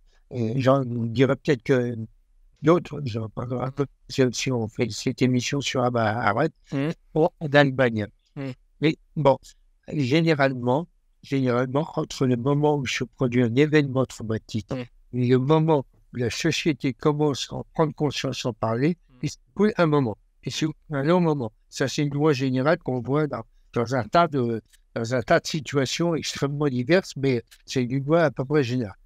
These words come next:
Speaker 1: Il n'empêche que pour prendre l'exemple de l'Allemagne dont vous parlez,
Speaker 2: Mm.
Speaker 1: moi, j'ai longtemps cru aussi que, euh, bah, la, la catastrophe, euh, on avait commencé à discuter en Allemagne à partir des années, euh,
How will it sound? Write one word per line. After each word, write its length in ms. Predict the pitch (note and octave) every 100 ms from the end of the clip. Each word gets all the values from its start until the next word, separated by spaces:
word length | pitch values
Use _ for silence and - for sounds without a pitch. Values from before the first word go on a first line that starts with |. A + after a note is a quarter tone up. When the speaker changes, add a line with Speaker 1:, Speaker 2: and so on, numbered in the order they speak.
| _ -
Speaker 1:
Il 140 | A#3
n'empêche 520 | G3 C3+ G2 F#2+ - _ _ - _
que 60 | D3+
pour 260 | - F3+ _
prendre 260 | G3 F#3+
l'exemple 340 | D3+ B2 F3 D#3
de 80 |
l'Allemagne 480 | B2 B2+ A#2+ A2 G2
dont 140 | G2 G2
vous 120 | G2+
parlez, 300 | - G#2+ G#2+ _ -
Speaker 2:
Mm. 180 | B3 B3+ _ _ _
Speaker 1:
moi, 300 | F#3 G#3+ -
j'ai 180 | B2 C#3
longtemps 380 | E3 F3 C#3 A2+
cru 200 | - D#3
aussi 440 | C3 - F3+ G#3+ _ _ _
que, 300 | - D#3+ G3+ -
euh, 360 | B2+ A2+ G#2+ G2 F#2 - _ _ _ _ _
bah, 300 | - - -
la, 260 | A2+ A2 A2
la 140 | A2+
catastrophe, 800 | - B2 - A#2 - F#3 A3 -
euh, 420 | A#2 A#2 G2 G2+ A2+
on 260 | A2 A#2
avait 220 | A#2+ A#2 B2
commencé 420 | C3 A#2+ C#3 E3
à 80 | D3+
discuter 460 | G#2+ - C#3 C#3
en 140 | D#3+ A2+
Allemagne 400 | G#2+ B2 E3 C#3
à 80 | G#2
partir 320 | A#2+ - D3
des 140 | A2+
années, 320 | A2 C3+ D#3+
euh, 100 | G#2